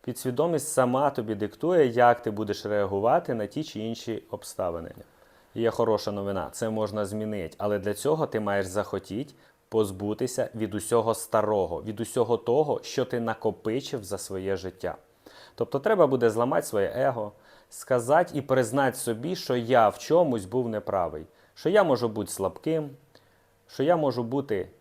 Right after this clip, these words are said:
якимсь не таким, як усі, не таким, як мені нав'язували протягом усього життя.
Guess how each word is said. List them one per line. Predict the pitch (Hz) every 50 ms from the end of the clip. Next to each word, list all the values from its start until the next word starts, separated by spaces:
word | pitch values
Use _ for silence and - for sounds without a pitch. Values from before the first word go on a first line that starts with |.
| _ -
якимсь | 110 113 113 - - 156 143 - - - -
не | 151 147 151 156 151
таким, | 143 - 139 127 - - 160 165 160 131
як | 107 101 - -
усі, | 101 92 - - - 135 143 139 135 - -
не | 127 127
таким, | 127 - 135 135 - 185 170 135
як | 131 123 -
мені | 135 135 143 151 139
нав'язували | 135 127 120 113 110 123 127 131 131 120 98 95 101 95 92 85 87 87 - - -
протягом | - 123 127 123 - 110 101 104 98
усього | 98 95 - 104 101 107 117 104
життя. | 90 90 85 - - 110 123 135